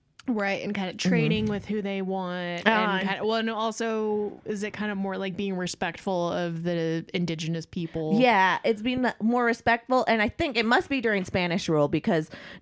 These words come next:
Speaker 2: during Spanish rule, they, there was a lot of distrust of any sort of foreigners, like English, French, that sort of thing, Russians, because they thought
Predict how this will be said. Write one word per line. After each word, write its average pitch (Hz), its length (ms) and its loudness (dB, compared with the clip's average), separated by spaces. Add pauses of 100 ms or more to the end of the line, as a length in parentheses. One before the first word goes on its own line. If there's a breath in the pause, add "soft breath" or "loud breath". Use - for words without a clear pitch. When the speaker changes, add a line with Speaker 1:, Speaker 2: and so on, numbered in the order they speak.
Speaker 2:
during 233 360 8
Spanish 185 480 0
rule, 170 380 4
they, 170 220 4
there 165 340 2
was 165 240 4
a - 80 0
lot 156 380 2
of 151 340 0
distrust 170 640 -2
of 151 240 -2 (240)
any 156 240 2
sort 156 260 0
of 151 60 0
foreigners, 226 720 0 (480 loud breath)
like 156 240 0 (320)
English, 170 800 0 (840 soft breath)
French, - 800 -2
that 170 320 2
sort 202 180 2
of 202 80 2
thing, 208 240 0
Russians, 185 560 0
because 170 320 -2
they 165 140 0
thought 160 340 2